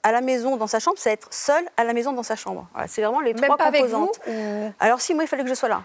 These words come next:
Speaker 1: C'est-à-dire
Speaker 2: Ouais.
Speaker 1: qu'il aimait bien descendre de temps en temps, voir si j'étais ici, juste pour s'assurer que, voilà, maman était présente.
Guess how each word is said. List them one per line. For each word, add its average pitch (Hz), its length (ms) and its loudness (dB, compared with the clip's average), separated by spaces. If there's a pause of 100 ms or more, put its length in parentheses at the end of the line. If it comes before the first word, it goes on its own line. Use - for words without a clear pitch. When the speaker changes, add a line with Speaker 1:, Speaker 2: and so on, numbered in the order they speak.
(100)
Speaker 1:
C'est-à-dire 196 260 -4
Speaker 2:
Ouais. 208 160 0
Speaker 1:
qu'il 196 80 -4
aimait 202 160 -2
bien 233 220 0
descendre 233 340 -2
de 226 40 0
temps 214 220 -4
en 220 80 0
temps, 233 160 -2
voir 208 180 -2
si - 160 -8
j'étais 202 320 -2
ici, 269 440 -4
juste 277 180 -6
pour 233 100 -4
s'assurer 233 440 -2
que, 208 180 -4
voilà, 190 220 -2
maman 196 200 -2
était 190 220 -4
présente. 208 460 -4